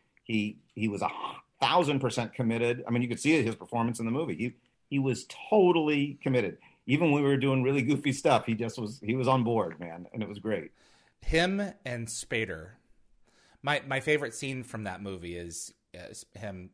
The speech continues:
Speaker 2: you know, uh, is Spader going to him and saying, you know, "I don't wanna die. You're, these men don't wanna die, and these people don't wanna die. It's a shame that you're in such a hurry to." And they have that heart-to-heart connection where, where, um,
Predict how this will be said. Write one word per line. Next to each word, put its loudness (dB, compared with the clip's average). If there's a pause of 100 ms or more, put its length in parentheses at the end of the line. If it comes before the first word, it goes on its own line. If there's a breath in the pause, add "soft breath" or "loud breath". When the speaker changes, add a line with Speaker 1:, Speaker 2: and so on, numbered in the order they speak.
Speaker 2:
you -14
know, -16
uh, -14
is -10
Spader -8
going -8
to -10
him -10
and -12
saying, -10
you -14
know, -12 (400)
"I 0
don't -6
wanna -8
die. -8 (160)
You're, -14
these -14
men -10
don't -12
wanna -12
die, -10
and -12
these -16
people -12
don't -14
wanna -14
die. -12
It's -14
a -16
shame -10 (180)
that -10
you're -14
in -16
such -12
a -16
hurry -20
to." -18 (600 soft breath)
And -4
they 4
have 4
that 2
heart-to-heart -2
connection -8
where, -8 (520 soft breath)
where, -6
um, -8